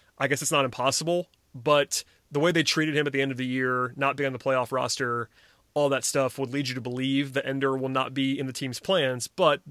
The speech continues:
his money is still on the roster. And that, especially with what we talked about before, with the potential cut in revenue and cut in, um, you know, payroll, they have to figure out what they're gonna do with Ender, whether it's just cut him and eat the money,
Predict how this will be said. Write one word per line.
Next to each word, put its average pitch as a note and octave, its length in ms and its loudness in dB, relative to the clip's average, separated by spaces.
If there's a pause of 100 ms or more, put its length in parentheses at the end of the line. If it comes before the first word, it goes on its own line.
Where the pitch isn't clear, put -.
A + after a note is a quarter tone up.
his C#3+ 240 0
money D#3 260 0
is C3+ 100 0
still C#3+ 200 0
on B2+ 120 -2
the A#2+ 80 -4
roster. A#2 480 -2 (460)
And C#3 180 4
that, D3 300 4
especially D#3+ 380 2
with B2+ 100 -2
what D3+ 60 0
we D3 80 -4
talked C#3 180 2
about B2 160 0
before, C#3 460 2 (760)
with D3+ 200 0
the C#3+ 60 0
potential C#3 720 0 (380)
cut C3+ 300 0
in B2+ 180 -4
revenue C#3+ 680 2
and C3 180 -2
cut D3 340 0
in, B2+ 460 -2 (300)
um, B2 500 -2
you C#3+ 100 -4
know, A2+ 60 -4
payroll, C3+ 480 2 (840)
they D3+ 160 4
have F3+ 140 8
to - 80 -6
figure D#3+ 220 2
out D3+ 80 2
what C#3+ 120 0
they're C#3 80 0
gonna B2+ 160 -2
do B2+ 320 -4 (420)
with C3+ 180 -4
Ender, C3+ 300 4
whether C3 240 2
it's A#2 120 -2
just - 240 0
cut C#3 200 0
him C#3+ 140 2
and C3+ 80 -8
eat C3 160 -8
the - 60 -12
money, F#3+ 380 0